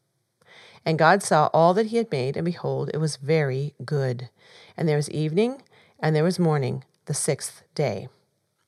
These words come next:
Okay, that's the end of chapter one. But do you know, when the Bible was written, there wasn't anything,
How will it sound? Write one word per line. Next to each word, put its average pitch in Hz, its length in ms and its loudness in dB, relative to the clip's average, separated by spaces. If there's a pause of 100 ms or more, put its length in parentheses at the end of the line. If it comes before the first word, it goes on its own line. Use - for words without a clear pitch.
(720)
Okay, 160 160 2
that's 170 220 4
the 240 200 -2
end 175 380 4
of 147 240 2
chapter 151 420 0
one. 156 240 2
But 143 160 -2
do 214 120 -2
you 226 40 2
know, 196 320 4 (240)
when 170 200 0
the 160 80 0
Bible 170 320 2
was 170 160 -2
written, 165 300 -2 (180)
there 190 120 2
wasn't 185 360 -2
anything, 156 720 -2